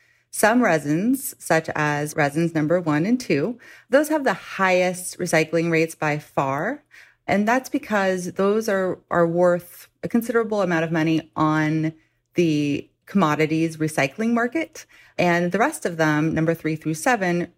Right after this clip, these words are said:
really don't have that value. So there are really two dynamics at play. One is your local recycling rules, what you're told to put in your curbside bins. And then the second is really the international commodities market. So kind of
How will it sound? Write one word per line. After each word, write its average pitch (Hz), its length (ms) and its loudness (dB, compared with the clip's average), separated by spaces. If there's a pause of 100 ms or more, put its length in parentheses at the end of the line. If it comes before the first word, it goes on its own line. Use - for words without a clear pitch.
really 220 260 2
don't 151 240 0
have 143 240 -4
that - 240 -4
value. 127 520 -2 (400)
So 262 120 2
there 254 140 6
are 254 60 0
really 277 300 -2
two - 340 -4
dynamics 165 520 0
at - 140 -2
play. - 460 -6 (400)
One 208 500 0
is 175 200 -4
your 180 140 2
local 185 540 2
recycling 139 560 -2
rules, - 560 -4 (180)
what 170 460 -2
you're 165 100 2
told 156 400 -2
to 170 200 -2
put 165 200 -2
in 151 140 2
your 208 340 -4
curbside 208 520 -2
bins. 160 600 -4 (340)
And 185 160 2
then 175 140 2
the 175 80 0
second 180 720 -2
is 165 480 2
really 202 340 2
the 175 140 2
international 147 500 0
commodities 127 540 -6
market. 127 400 -4
So 156 160 0
kind 170 120 -2
of 156 100 -4